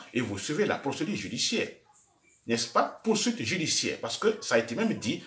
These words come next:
avant les manifestations que c'est interdit. Si vous sortez, alors il y aura des poursuites judiciaires. Les poursuites judiciaires, ça ne signifie pas prendre les armes et tirer des balles réelles sur les manifestants. Il y a une contradiction.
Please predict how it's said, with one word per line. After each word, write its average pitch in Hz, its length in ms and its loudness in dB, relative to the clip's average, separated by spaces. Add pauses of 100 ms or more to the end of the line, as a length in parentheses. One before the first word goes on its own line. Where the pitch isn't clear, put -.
(120)
avant 175 180 4
les 135 120 4
manifestations 117 720 0 (200)
que 220 100 2
c'est 196 200 2
interdit. 170 380 2
Si - 160 2
vous 208 140 4
sortez, - 480 0 (180)
alors 131 540 8
il 127 100 2
y 160 120 8
aura 220 180 10
des 196 180 2
poursuites 202 460 -2
judiciaires. 143 500 0 (200)
Les 123 100 6
poursuites 185 380 0
judiciaires, 190 420 0 (140)
ça 135 180 2
ne 117 80 2
signifie 113 380 -2
pas 196 160 6 (260)
prendre 190 260 6
les 107 380 2
armes 175 220 6
et 120 120 -2
tirer 165 220 2
des 139 160 4
balles 135 220 4
réelles 131 240 4
sur 127 160 -4
les 110 80 4
manifestants. 110 600 -2 (440)
Il 123 60 0
y 117 40 4
a 135 40 6
une 156 120 0
contradiction. 101 720 -2